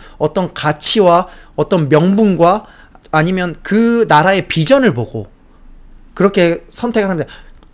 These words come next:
돈은 그 차후의 문제예요. 제시-, 박주호 선수가 얘기했잖아요. 제시마 씨는 돈이 중요하지 않다고, 한국 축구의 발전을 먼저 생각한다고. 대부분 다 그렇게 생각합니다. 하지만 홍명보 감독 뭡니까?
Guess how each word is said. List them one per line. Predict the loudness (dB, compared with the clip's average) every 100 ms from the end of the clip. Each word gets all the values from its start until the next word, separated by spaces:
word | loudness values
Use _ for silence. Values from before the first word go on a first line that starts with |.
| _
돈은 | 4 6 6 4 2
그 | 0 0
차후의 | 0 -2 -4 -2
문제예요. | -4 -4 -6 -8 -12 -16 0
제시-, | 0 0 -6 -6
박주호 | -6 -2 0 2 0 -2 -6
선수가 | -8 -4 -2
얘기했잖아요. | -2 -2 -4 -6 -6
제시마 | -4 -4 -2 -4
씨는 | -4 -6
돈이 | -4 -4 -4
중요하지 | -4 -4 -6
않다고, | -8 -8 -8 -10 -10
한국 | -8 -8 -12
축구의 | -6 -4 -4
발전을 | -6 0 0
먼저 | 0 -6 -8
생각한다고. | -12 -12 -10 -10 -12 -16 0
대부분 | 4 4 4 2
다 | 0
그렇게 | 0 -4
생각합니다. | -6 -8 -8 -8 -8 -12 -16 -8
하지만 | -2 0 0
홍명보 | 0 0 2 2
감독 | 2 2 -2 -2
뭡니까? | 0 0 0 -2 -4 -4 -6